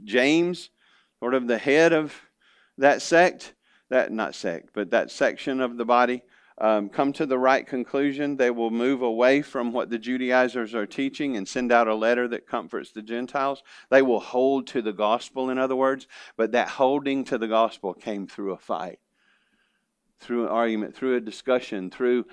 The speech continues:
having to work through it. And so when we,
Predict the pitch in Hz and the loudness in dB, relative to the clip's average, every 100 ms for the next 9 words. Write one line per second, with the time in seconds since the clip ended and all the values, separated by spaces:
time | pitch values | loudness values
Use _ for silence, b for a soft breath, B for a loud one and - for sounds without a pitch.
0 | B 139 135 131 120 113 101 104 120 123 | B 0 2 0 -2 -2 -2 2 4 4
1 | - - - - - 113 113 113 90 80 | -2 -18 -20 -20 -10 -4 0 0 -2 -6
2 | - - _ _ _ _ _ _ _ _ | -16 -20 _ _ _ _ _ _ _ _
3 | _ _ _ _ _ _ _ _ _ _ | _ _ _ _ _ _ _ _ _ _
4 | _ _ _ _ - 110 139 123 127 131 | _ _ _ _ -14 0 2 4 2 2
5 | 131 95 | 0 -2